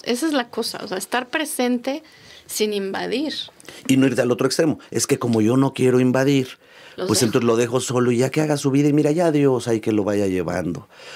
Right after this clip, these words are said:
Speaker 2: Porque entonces pasa justamente esto, lo que decías, Patricia, los retos. El otro día me llegaba un mensaje de WhatsApp, es que son como doce o quince los retos que traen los adolescentes, ¿no? Y empieza a leerlos y, y a lo mejor uno como adulto dice, "Ay, no, qué babosada".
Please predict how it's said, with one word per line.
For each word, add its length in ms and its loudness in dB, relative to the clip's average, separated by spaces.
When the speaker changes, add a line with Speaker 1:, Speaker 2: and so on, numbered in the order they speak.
Speaker 2:
Porque 220 0
entonces 320 0
pasa 280 -2
justamente 500 -2
esto, 240 -8
lo 140 -6
que 100 -2
decías, 300 -2
Patricia, 400 -6
los 160 0
retos. 480 -2
El 80 0
otro 140 2
día 80 4
me 140 2
llegaba 260 2
un 80 2
mensaje 320 -2
de 100 2
WhatsApp, 420 -4
es 180 -2
que 100 2
son 200 0
como 220 2
doce 340 2
o 80 -2
quince 300 -2
los 140 2
retos 320 -2
que 100 0
traen 220 0
los 120 -2
adolescentes, 600 0
¿no? 140 0
Y 40 0
empieza 280 -2
a 40 -2
leerlos 360 0
y, 200 -2
y 80 2
a 20 4
lo 80 2
mejor 140 2
uno 120 -2
como 160 0
adulto 260 2
dice, 200 -2
"Ay, 120 -6
no, 140 -4
qué 100 -4
babosada". 520 -4